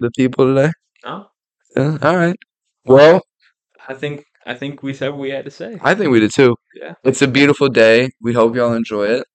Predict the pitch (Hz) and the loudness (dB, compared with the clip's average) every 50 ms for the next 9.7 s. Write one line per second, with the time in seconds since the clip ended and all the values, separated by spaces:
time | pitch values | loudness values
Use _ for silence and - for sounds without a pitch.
0 | _ _ _ _ _ _ - _ 110 113 117 113 110 107 107 107 107 110 110 107 | _ _ _ _ _ _ -6 _ 2 2 4 4 4 2 2 0 0 -2 -4 -6
1 | 110 - _ _ _ _ _ _ _ _ _ _ _ _ _ _ _ _ _ _ | -8 -10 _ _ _ _ _ _ _ _ _ _ _ _ _ _ _ _ _ _
2 | _ _ - - 143 156 139 120 117 127 135 - - 135 135 160 185 185 170 - | _ _ -4 -2 0 0 2 2 0 0 0 -2 -2 0 2 2 2 0 -2 -2
3 | 165 202 247 302 294 247 262 233 196 220 233 214 156 117 110 110 98 95 107 151 | 0 0 0 0 0 0 2 2 4 4 4 4 4 4 2 2 2 2 0 0
4 | 196 202 - - 127 113 98 101 98 90 76 80 82 78 67 80 113 117 113 117 | 0 0 0 0 -2 -2 -2 -4 -8 -6 -4 -6 -4 -4 -4 -4 -2 0 0 2
5 | 131 139 139 151 - _ _ _ - 131 147 165 170 170 165 156 151 - - - | 0 0 -2 -4 -8 _ _ _ -2 -2 0 2 2 0 0 0 -4 -8 0 0
6 | 123 127 156 160 127 107 - - _ _ _ _ _ _ _ _ _ _ _ - | 2 4 4 2 0 -2 -6 -10 _ _ _ _ _ _ _ _ _ _ _ 2
7 | 170 160 156 - - 165 160 156 147 131 - 139 120 - - 131 131 127 143 160 | 2 2 2 2 0 0 0 0 -2 -2 -4 -8 -8 -6 -2 2 2 4 4 4
8 | 151 123 104 78 69 - - - - - - - 107 113 - 120 113 - - 120 | 4 2 2 -2 -6 -14 -16 -18 -18 -16 -10 -8 -8 -6 -6 -8 -8 -6 -2 2
9 | 123 139 147 143 - - 71 57 - - - - - - | 2 2 2 0 -2 -6 -8 -8 -8 -12 -18 -18 -20 -20